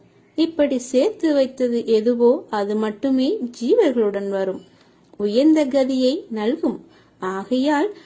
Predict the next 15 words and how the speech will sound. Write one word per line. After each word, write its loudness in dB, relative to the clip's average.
பிரம்ம 2
ஞானத்தினால் 0
பெரும் 2
பிராப்தியை 0
இவ்விதமாகவும் -2
பெற 0
முடியும். -2
என் 0
சொற்களை 0
மறந்து 2
விடாதீர்கள். 0
நான் -4
உங்களுக்கு -2
சொல்வது 0
எல்லாமே 0